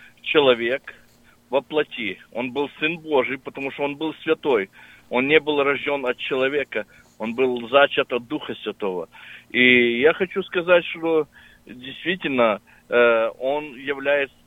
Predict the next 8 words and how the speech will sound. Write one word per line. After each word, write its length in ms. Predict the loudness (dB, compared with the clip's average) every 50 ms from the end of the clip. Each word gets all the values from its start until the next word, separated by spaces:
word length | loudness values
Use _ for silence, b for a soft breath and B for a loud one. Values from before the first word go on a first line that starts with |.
| _ _
Сыном 340 | -8 -8 -6 -8 -10 -10
Божьим. 460 | -10 -8 -6 -6 -6 -8 -12 -16 -20 -20 _ b b b b b b _ _ _
И 380 | -4 -2 -2 -2 -2 -4 -4
если 240 | -4 -6 -8 -8 -10
вы 160 | -8 -8 -8
возьмёте 480 | -4 -4 -6 -4 -4 -4 -6 -4 -6 -10
Библию, 420 | -10 -10 -10 -10 -8 -8 -6 -4
нигде 460 | -4 -4 -4 -4 -2 0 0 0 0